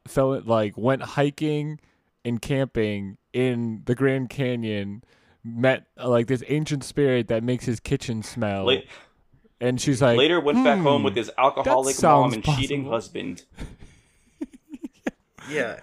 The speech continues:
Speaker 3: and because
Speaker 1: And his sister stores puke under the bed. She's like, "I'm gonna bookmark this one for later.
Speaker 3: This
Speaker 1: It
Speaker 3: might
Speaker 1: seems
Speaker 3: help.
Speaker 1: like it might have something to do with it."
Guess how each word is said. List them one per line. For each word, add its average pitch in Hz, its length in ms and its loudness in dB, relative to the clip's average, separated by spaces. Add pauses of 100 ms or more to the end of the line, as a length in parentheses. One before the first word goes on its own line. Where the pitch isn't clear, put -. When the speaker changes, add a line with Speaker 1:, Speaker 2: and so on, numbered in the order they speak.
Speaker 3:
and 120 120 -12
because 156 260 -2
Speaker 1:
And 160 80 6
his 170 180 6
sister 170 380 4
stores 156 340 4
puke - 280 0
under 113 180 2
the 101 140 0
bed. 98 240 0
She's 113 180 -2
like, 104 240 0 (500)
"I'm 190 180 4
gonna 254 180 4
bookmark 139 500 6
this 120 240 0
one 113 140 0
for 110 200 -2
later. 104 440 0
Speaker 3:
This 135 140 -4
Speaker 1:
It 143 100 -4
Speaker 3:
might 151 140 -2
Speaker 1:
seems 196 520 -2
Speaker 3:
help. - 60 -6
Speaker 1:
like 151 200 -2
it 127 140 -2
might 139 600 -2
have 110 260 -6
something 110 520 -6
to 101 120 -10
do 92 220 -8
with 90 160 -10
it." 90 220 -12